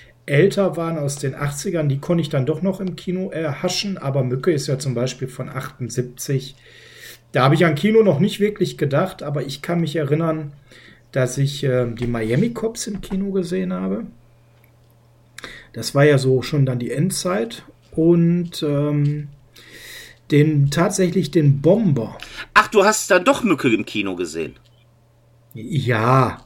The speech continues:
Speaker 1: ne? Also genau, welchen Mücke gucken wir, äh, besprechen wir eigentlich? <laughs> Ist auch ganz wichtig. Ich glaub, du meintest aber wirklich, sie nannten ihn Mücke.
Speaker 2: Ich meine, das, also es ist schon faszinierend, dass jemand einen Film dreht, wie sie sandten ihn Mücke,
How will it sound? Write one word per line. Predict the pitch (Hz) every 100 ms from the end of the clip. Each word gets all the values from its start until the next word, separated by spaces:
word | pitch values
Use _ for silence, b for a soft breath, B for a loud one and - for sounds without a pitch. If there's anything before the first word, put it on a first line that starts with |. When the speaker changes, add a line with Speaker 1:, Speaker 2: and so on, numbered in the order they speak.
| -
Speaker 1:
ne? | - 170 240
Also | 151 170 139
genau, | 147 233 143 131
welchen | 175 226 208
Mücke | 214 196
gucken | 185 226 226 131
wir, | 113 -
äh, | 143 127 120
besprechen | 139 - 135 143
wir | 110
eigentlich? | 104 104 - - -
<laughs> | - - -
Ist | 254 -
auch | 294 190
ganz | - 185 143
wichtig. | 156 156 - 156
Ich | 151
glaub, | 185 185
du | 180
meintest | 170 185 180
aber | 180 156 151
wirklich, | 160 160 143
sie | 147
nannten | 135 143
ihn | 135 117
Mücke. | 131
Speaker 2:
Ich | 156
meine, | 160 180
das, | 165 - - - - _ _ _ - 160 -
also | 170
es | - 208
ist | 254
schon | - 233
faszinierend, | - 220 - 208 196 214 208
dass | 175 -
jemand | 185 190 185 - b b b b b -
einen |
Film | 135 - 190 214
dreht, | 226 202 -
wie | 147 151
sie | 143
sandten | 147 139 185 -
ihn | 143 135
Mücke, | 180 - 143 202